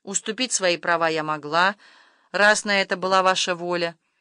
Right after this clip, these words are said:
Покорно и молчаливо переносить вашу измену я привыкла.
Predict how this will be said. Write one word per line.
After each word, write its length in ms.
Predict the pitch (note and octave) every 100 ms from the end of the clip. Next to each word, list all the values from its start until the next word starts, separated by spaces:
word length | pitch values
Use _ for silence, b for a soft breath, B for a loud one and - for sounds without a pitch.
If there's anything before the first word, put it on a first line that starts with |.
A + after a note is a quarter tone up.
| _ _ _ _ -
Покорно 440 | F#3+ A#3 A#3+ A#3
и 60 | A#3
молчаливо 520 | A3+ A3 A#3 A3+ A3
переносить 540 | A3 A3 A3 A3 A3
вашу 320 | G#3+ G#3+ G#3+
измену 380 | G3+ G3 B3 A3+
я 200 | E3 F#3
привыкла. 720 | G3 G#3+ F#3+ E3 D3+ D3+ D3